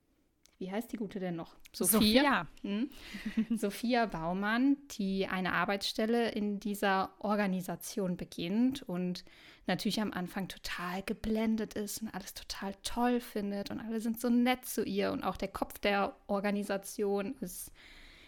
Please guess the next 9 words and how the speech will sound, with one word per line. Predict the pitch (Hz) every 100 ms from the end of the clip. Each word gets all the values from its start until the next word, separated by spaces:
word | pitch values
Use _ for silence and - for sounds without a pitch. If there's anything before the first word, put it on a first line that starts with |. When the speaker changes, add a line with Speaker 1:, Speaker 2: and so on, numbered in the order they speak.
| -
Speaker 1:
irgendwie, | - 226 220 208 - 208 202 202
strahlt | - - 208 220
etwas | 233 196 -
ganz | 185 247 -
Besonderes | 202 185 196 220 208 -
auf | 196 196
sie | - -
aus. | 180 196 254 - - _ _ _ _ _ _ _ - - -
Und | 226 214 220